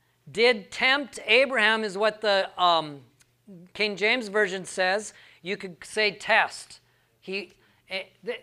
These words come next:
God came to test. He came to prove Abraham's heart. He needed Abraham, you guys, to pass a test so that God could bring Jesus into the earth.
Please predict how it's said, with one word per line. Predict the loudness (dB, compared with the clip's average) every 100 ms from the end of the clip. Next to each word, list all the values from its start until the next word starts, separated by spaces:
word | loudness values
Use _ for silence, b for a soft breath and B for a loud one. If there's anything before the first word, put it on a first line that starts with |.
| -4
God | 0 0 0
came | -4
to | -4
test. | -8 -2 -2 -2 -8
He | -12
came | -8 -6
to | -6
prove | -10 -10 -6 -4 -4 -4 -6 -12 -4
Abraham's | -2 -2 -6 -6 -8 -8
heart. | -4 -2 -2 -8 _ b b b b _ _ _ _ _ _ _
He | -8 -4 -2
needed | -2 -2 0 -2 0
Abraham, | 0 -2 -4 -2 -4 -4
you | -2
guys, | 0 2 0 -6 -18 _ _ _ _ _
to | -10
pass | -4 2 2 2
a | -10
test | -4 -2 -2 -4
so | -8
that | -4 -6 -8 _ _ _
God | -6 -2 -2 -2
could | -12
bring | -10 -10 -10
Jesus | -10 -8 -8 -10 -14 -18
into | -14 -14 -12 -14
the | -12 -10
earth. | -8 -10 -14